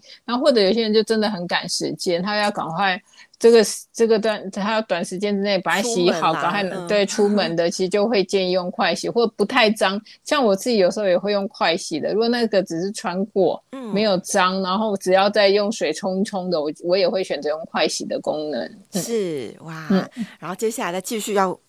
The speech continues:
Speaker 2: 追问老师，<laughs>
Speaker 1: 嗯。
Speaker 2: 因为其实从，譬如说学生时代，大家可能在外面住宿，呃，可能一次累积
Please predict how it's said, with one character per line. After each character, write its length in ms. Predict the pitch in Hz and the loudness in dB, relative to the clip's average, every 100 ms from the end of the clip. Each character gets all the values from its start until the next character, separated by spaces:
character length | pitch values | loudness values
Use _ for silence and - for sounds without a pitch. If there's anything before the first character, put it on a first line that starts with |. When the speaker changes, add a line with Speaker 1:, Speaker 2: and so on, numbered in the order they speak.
| - - | -12 0
Speaker 2:
追 160 | 262 240 | 4 6
问 220 | 262 196 | 6 4
老 160 | 139 | 0
师， 260 | - - 165 220 339 - 453 339 | -2 -6 -6 -6 -8 -6 -2 -2
<laughs> 400 | - - - - | -4 -12 -18 2
Speaker 1:
嗯。 100 | 247 | 4
Speaker 2:
因 80 | 302 | 4
为 60 | 370 | 0
其 160 | 311 | -4
实 120 | 302 | -6
从， 240 | 277 269 208 | -2 -2 -2
譬 60 | |
如 60 | 269 | 0
说 160 | 247 247 | 0 -2
学 240 | - 175 | -2 -4
生 200 | 185 190 | -4 -8
时 200 | 202 143 | -8 -8
代， 200 | - 147 | -6 -6
大 120 | 170 | -4
家 40 | 185 | -6
可 140 | 190 | -8
能 100 | 101 | -12
在 80 | 185 | -8
外 100 | 180 | -6
面 160 | 170 165 | -6 -10
住 260 | - 202 | -8 -8
宿， 400 | 151 - 196 131 - - - _ | -8 -8 -6 -8 -12 -20 -20 _
呃， 80 | - | -8
可 140 | 202 | -6
能 120 | 185 - | -8 -6
一 100 | - | -6
次 320 | - - 427 | -4 0 4
累 200 | 269 165 | 4 2
积 480 | 147 - 247 262 320 | 0 -6 -4 -4 -6